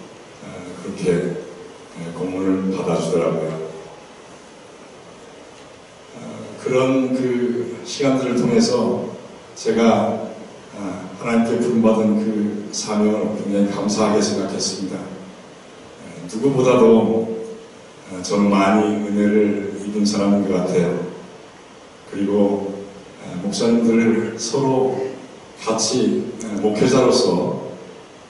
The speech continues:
에, 특별히 작은 교회 목회자들을, 에, 서로 같이, 에, 함께 할 수 있는 그런 길들을 열어보고자, 그리고, 에, 또 그분들에게 목회자로서의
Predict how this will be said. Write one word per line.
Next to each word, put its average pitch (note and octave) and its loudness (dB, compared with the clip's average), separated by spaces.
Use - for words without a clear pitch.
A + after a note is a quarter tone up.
에, - -16
특별히 C#3+ 4
작은 A#2+ 2
교회 A2+ 8
목회자들을, G#2 2
에, F2 -8
서로 G2+ -4
같이, G2+ -2
에, F2 -12
함께 - -6
할 A#2 4
수 A#2+ 2
있는 G#2+ 4
그런 G2+ -2
길들을 G#2 2
열어보고자, G#2 4
그리고, A#2 2
에, G#2 -6
또 C3 -6
그분들에게 C3+ 4
목회자로서의 F3 4